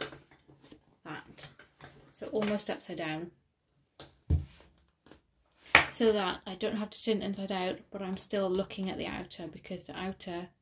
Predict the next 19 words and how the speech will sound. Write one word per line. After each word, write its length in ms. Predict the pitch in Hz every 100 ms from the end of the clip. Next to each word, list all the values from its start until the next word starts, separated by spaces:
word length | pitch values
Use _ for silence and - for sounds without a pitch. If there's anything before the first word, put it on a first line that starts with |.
| _ _ _ _ -
is 140 | 180
the 120 | -
neat 340 | 185 196 - -
line 280 | 180 175 170
I 100 | 170
want. 520 | 165 147 - - - _ _ _ _ _ _ _ _ - - - -
There's 140 | 196 208
nothing 340 | 214 226 202
worse 240 | 202 190 -
than 140 | 190
sewing 320 | - 196 190 190
the 80 | 190
lining 640 | 190 185 180 170 196 208 - _ - - - - _ _ _ _ _ _ 196
and 120 | 185
then 120 | 185
the 160 | 180 170
outer's 320 | 170 175 160
all 100 | 156
funny. 420 | - - -